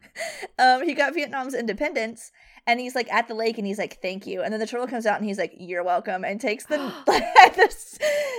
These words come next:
Speaker 1: the sword back and goes back in the lake.
Speaker 2: <gasps> Oh my god.
Speaker 1: He was just like, "You don't need it anymore, bye."
Speaker 2: The key, the gatekeeper of the sword.
Speaker 1: Right.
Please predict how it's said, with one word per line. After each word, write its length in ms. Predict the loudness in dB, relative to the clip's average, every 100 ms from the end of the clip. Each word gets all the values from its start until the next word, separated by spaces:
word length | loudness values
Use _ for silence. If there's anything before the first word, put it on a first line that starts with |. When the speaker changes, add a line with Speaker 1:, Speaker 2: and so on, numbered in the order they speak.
| -2
Speaker 1:
the 100 | -2
sword 340 | 0 2 2
back 240 | 4 4 4
and 140 | 0
goes 180 | 0 0
back 220 | 0 0
in 120 | 0
the 100 | -2
lake. 200 | -2 -2
Speaker 2:
<gasps> 100 | -4 -8 -14 _
Oh 160 | -10 -6
my 260 | -6 -6 -12
god. 640 | -12 -10 -10 -10 -12 -16 -10
Speaker 1:
He 60 |
was 100 | -8
just 120 | -4
like, 100 | -4
"You 100 | -4
don't 200 | -4 -4
need 120 | -6 -8
it 40 |
anymore, 340 | -10 -10 -10
bye." 320 | -10 -8 -10 -12 _ _ _ -12
Speaker 2:
The 140 | -10
key, 240 | -8 -10 -8
the 140 | -8
gatekeeper 500 | -6 -8 -8 -12 -10
of 100 | -10
the 80 | -10
sword. 600 | -12 -10 -8 -8 -12 -18 _ _ _ _ _ _ 0
Speaker 1:
Right. 280 | 2 2